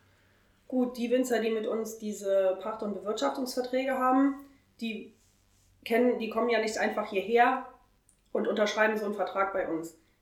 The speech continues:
Die kennen uns seit Jahren, die wissen, wie wir arbeiten, die wissen, dass wir unsere Weinberge top in Schuss haben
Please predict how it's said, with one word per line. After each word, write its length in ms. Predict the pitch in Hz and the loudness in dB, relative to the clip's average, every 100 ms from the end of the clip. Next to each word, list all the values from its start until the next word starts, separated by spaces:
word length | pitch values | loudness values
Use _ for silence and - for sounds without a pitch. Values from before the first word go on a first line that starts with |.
| - | -14
Die 120 | 208 | -10
kennen 240 | - 220 226 | -6 -4 -4
uns 180 | 220 | -4
seit 220 | 208 190 196 | -2 0 2
Jahren, 680 | 208 247 269 277 285 - - - | 4 4 6 4 2 -2 -16 -10
die 140 | 208 | -8
wissen, 260 | 196 240 220 | -6 -4 -2
wie 100 | 240 | 0
wir 160 | 262 | 2
arbeiten, 760 | 240 233 233 233 233 240 240 240 | 2 2 2 2 2 -2 -4 -6
die 140 | - 202 | -10 -8
wissen, 240 | 226 214 | -8 -6
dass 180 | 202 - | -6 -4
wir 300 | 208 202 202 | -2 0 -2
unsere 320 | 214 202 196 | -4 -4 -4
Weinberge 400 | 202 214 214 220 | -2 -2 -2 -4
top 220 | 226 220 | -4 -6
in 80 | 220 | -6
Schuss 260 | 220 240 247 | -4 -4 -2
haben 360 | 247 254 254 | -2 -2 -4